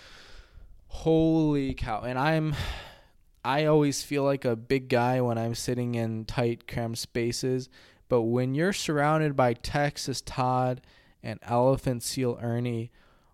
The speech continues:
oh Lord, I felt like I was on the spirit flight from hell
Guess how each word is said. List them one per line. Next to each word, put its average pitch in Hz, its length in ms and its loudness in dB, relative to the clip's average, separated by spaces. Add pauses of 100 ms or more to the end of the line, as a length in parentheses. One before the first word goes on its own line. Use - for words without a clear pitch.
(200)
oh 131 720 4 (880)
Lord, 123 800 2 (1200)
I 127 320 0
felt 123 420 2
like 110 380 -2
I 113 240 0
was 123 260 0
on 107 520 -6
the 107 80 -8
spirit - 840 0
flight 110 520 -2
from 104 300 -4
hell 101 640 -2